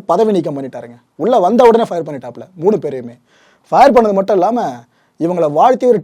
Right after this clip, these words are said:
ட்வீட்டை வேற போட்டிருக்காரு. "இது வரைக்கும் நல்லா சர்வீஸ் பண்ணீங்க, சிறப்பா இருந்தீங்க, தேங்க்யூங்க, உங்களோட சர்வீஸ் எல்லாத்துக்கும் சேர்த்து." இந்த ஃபார்மாலிட்டிக்கு பேசுவாங்க பாத்தீங்களா, அது போல பேசி ஒரு ட்வீட்டையும் போட்டிருந்தாரு. அந்த ட்வீட்டை போடுறதுக்கு முன்னாடி ஒரு ட்வீட்டை போட்டிருந்தாருங்க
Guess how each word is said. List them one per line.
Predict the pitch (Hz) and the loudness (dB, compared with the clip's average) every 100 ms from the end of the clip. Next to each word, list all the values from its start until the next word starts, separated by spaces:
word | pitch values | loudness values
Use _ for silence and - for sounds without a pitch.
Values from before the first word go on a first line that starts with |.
| 240 | -2
ட்வீட்டை | 262 | 0
வேற | 247 233 | 2 2
போட்டிருக்காரு. | 185 180 170 160 131 - _ | 0 -2 -2 -4 -4 -10 _
"இது | 175 151 | -8 -4
வரைக்கும் | 175 190 190 | -2 0 -2
நல்லா | 160 196 | -2 -2
சர்வீஸ் | 190 180 185 - | 0 -2 -2 -4
பண்ணீங்க, | 170 160 220 - | -8 -6 -8 -6
சிறப்பா | 180 202 240 | -4 0 4
இருந்தீங்க, | 226 185 175 202 277 _ _ _ _ - | 4 4 -2 -4 -6 _ _ _ _ 0
தேங்க்யூங்க, | 208 233 185 135 131 | 2 2 -2 -6 -12
உங்களோட | 160 160 | -8 -6
சர்வீஸ் | 156 180 202 156 | -2 2 2 0
எல்லாத்துக்கும் | 156 165 | -2 -2
சேர்த்து." | 160 170 131 147 220 - - | -2 -4 -4 -6 -8 -10 -8
இந்த | 359 | -2
ஃபார்மாலிட்டிக்கு | 262 254 254 233 196 190 | 2 4 4 2 0 -4
பேசுவாங்க | 190 160 | -6 -8
பாத்தீங்களா, | 143 147 151 147 | -8 -8 -10 -10
அது | 160 | -6
போல | 175 208 | 0 0
பேசி | 170 208 | 2 2
ஒரு | 196 185 | 0 -2
ட்வீட்டையும் | 208 190 156 | 0 0 -2
போட்டிருந்தாரு. | 131 123 123 - _ _ _ _ | -8 -10 -14 -16 _ _ _ _
அந்த | 139 175 208 180 | -6 0 0 0
ட்வீட்டை | 262 226 185 | 0 0 2
போடுறதுக்கு | 208 180 170 | 0 0 -2
முன்னாடி | 185 240 285 262 | 0 2 4 4
ஒரு | 220 170 | 4 2
ட்வீட்டை | 202 196 | 2 0
போட்டிருந்தாருங்க | 165 160 143 135 120 117 | -2 -6 -6 -10 -10 -14